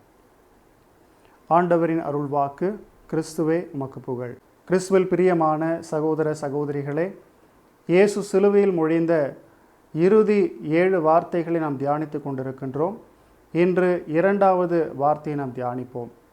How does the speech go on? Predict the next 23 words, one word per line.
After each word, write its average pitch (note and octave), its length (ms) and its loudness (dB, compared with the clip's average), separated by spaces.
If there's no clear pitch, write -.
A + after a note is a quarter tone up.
"நீர் G#3+ 500 2
இன்று G3 760 2
என்னோடு F3 800 0
பேரின்ப F#3 480 2
வீட்டில் D#3 540 -4
இருப்பீர் D3 540 -4
என D#3 300 -2
உறுதியாக F3+ 600 0
உமக்கு D3+ 280 -6
சொல்லுகிறேன்" C#3+ 540 -6
என்று C3 520 -6
இயேசு F#3+ 760 0
நல்ல D#3+ 360 0
கள்ளனை D3+ 480 -4
பார்த்து C#3 420 -8
கூறுகின்ற C3+ 640 -8
அந்த B2 200 -10
அழகான C#3 420 -6
வார்த்தையைத்தான் C3 760 -8
இன்று B2+ 160 -12
நாம் B2 180 -10
தியானிக்க B2+ 420 -8
இருக்கின்றோம். A#2 520 -12